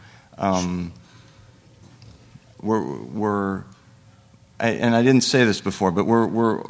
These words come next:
always looking f-, to, to, to hear the voice of the reporter also. That's part of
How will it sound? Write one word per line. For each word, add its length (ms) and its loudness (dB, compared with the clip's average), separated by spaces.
always 440 2
looking 680 -2
f-, 220 -20
to, 200 -2
to, 400 -4
to 100 -6
hear 220 -2
the 80 0
voice 320 -2
of 100 -6
the 60 -6
reporter 600 -4
also. 380 -8
That's 240 -8
part 260 -2
of 140 -6